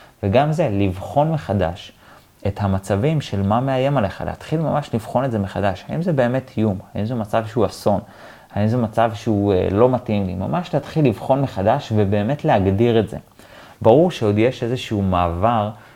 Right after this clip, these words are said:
בין להגדיר ללשנות, זאת אומרת, זה שהגדרת, אוקיי, הבנתי שזה לא מצב מאיים אם, אה, מישהו אומר עליי מילה כזאת,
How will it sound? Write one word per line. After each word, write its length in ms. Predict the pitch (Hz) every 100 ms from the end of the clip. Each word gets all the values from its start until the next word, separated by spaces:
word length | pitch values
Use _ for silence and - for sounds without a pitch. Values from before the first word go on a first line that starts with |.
| _
בין 240 | 101 110 113
להגדיר 420 | 104 92 98 110
ללשנות, 580 | 110 92 - 80 92 123
זאת 160 | 101
אומרת, 240 | 90 98 95
זה 80 | 92
שהגדרת, 600 | - 92 90 107 139 104 92 107 - - - _ _ -
אוקיי, 280 | 104 98
הבנתי 400 | 92 104 131 135
שזה 320 | 131 107 90 98
לא 140 | 110
מצב 300 | 117 110 110
מאיים 540 | 107 95 95 107 110 98
אם, 200 | 92 95
אה, 260 | 92 87 87
מישהו 260 | 95 -
אומר 220 | 90 92
עליי 180 | 95 90
מילה 280 | 87 85 92
כזאת, 520 | 95 82 87 123 139